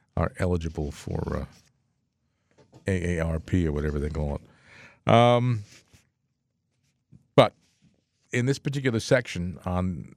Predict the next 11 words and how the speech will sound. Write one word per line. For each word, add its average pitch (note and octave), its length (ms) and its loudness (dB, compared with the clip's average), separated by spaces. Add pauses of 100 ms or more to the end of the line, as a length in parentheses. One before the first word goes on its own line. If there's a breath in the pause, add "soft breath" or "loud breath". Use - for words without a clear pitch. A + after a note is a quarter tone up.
(100)
uh, - 60 -14 (260)
the F#2 260 -4
apostolate G2+ 600 -2
of E2 120 -4
lay G#2+ 200 2
people F2+ 540 -8
from G#2 320 -2
the, F#2 220 -4
the D#2+ 140 -10
Council E2+ 380 -4
Fathers D2+ 480 -8